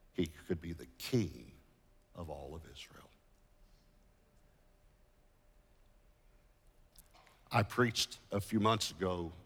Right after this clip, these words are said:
The Blessed Life, and I shared with you about how Debbie and I gave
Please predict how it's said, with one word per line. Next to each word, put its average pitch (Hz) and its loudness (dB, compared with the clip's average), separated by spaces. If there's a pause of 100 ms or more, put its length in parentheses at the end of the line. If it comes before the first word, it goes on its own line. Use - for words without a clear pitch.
(140)
The 92 2
Blessed 92 2
Life, 85 -2 (120)
and 92 -2
I 82 -6
shared 104 0
with 92 -6
you 90 -2
about 90 0
how 95 0
Debbie 98 0
and 85 -6
I 80 -6 (1300)
gave 92 2